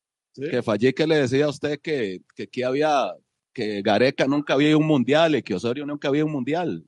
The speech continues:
Speaker 2: que no, que no habían ganado nada. Pues obviamente tampoco estamos pretendiendo que cuando Gareca llegó a Perú al mundial de, de Rusia después de treinta y dos años de que Perú no iba al mundial,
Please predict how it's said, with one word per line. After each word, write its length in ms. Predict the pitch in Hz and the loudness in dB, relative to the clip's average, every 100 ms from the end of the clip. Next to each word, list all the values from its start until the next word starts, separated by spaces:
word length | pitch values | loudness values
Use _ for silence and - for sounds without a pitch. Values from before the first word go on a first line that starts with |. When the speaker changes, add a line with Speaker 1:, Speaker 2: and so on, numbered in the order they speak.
| _ - | _ -12
Speaker 2:
que 120 | 101 | -6
no, 220 | 113 131 | -4 -4
que 140 | - | -6
no 60 | 98 | -4
habían 140 | 131 | -2
ganado 280 | 147 147 151 | 0 4 4
nada. 420 | 160 190 110 76 - _ _ _ _ _ _ _ _ - | 4 2 0 -4 -14 _ _ _ _ _ _ _ _ -18
Pues 120 | 170 | -10
obviamente 420 | 139 156 156 160 180 | -2 2 4 4 2
tampoco 360 | 151 156 170 | 2 0 0
estamos 320 | 156 160 165 | 0 0 -2
pretendiendo 640 | 175 165 139 135 151 160 170 | -2 -2 -2 -2 -2 -4 -4
que 440 | 143 104 87 - _ _ _ | -4 -4 -6 -10 _ _ _
cuando 340 | - 127 120 113 | 0 0 0 -2
Gareca 440 | 107 113 139 156 | -4 -8 -4 0
llegó 240 | 151 151 156 | 4 6 4
a 60 | |
Perú 520 | 160 160 175 123 73 - - _ - | 4 4 4 2 -2 -10 -20 _ -8
al 160 | 98 | -2
mundial 460 | 95 95 107 120 127 | -2 -2 0 -2 -2
de, 400 | 147 135 98 82 | -2 -2 -2 -6
de 360 | 87 92 90 98 | -8 -6 -4 4
Rusia 380 | 156 143 156 117 | 6 6 4 2
después 280 | - 123 | 0 0
de 120 | 135 135 | 0 -2
treinta 300 | 151 143 147 | -2 0 0
y 40 | |
dos 180 | 151 147 | 0 -2
años 280 | 165 135 95 | -2 -4 -8
de 100 | 95 | -16
que 140 | 104 | -18
Perú 240 | 104 113 | -10 -2
no 100 | 131 | 2
iba 100 | 143 | 2
al 80 | 147 | 2
mundial, 560 | 156 156 156 165 202 | -2 0 2 2 -2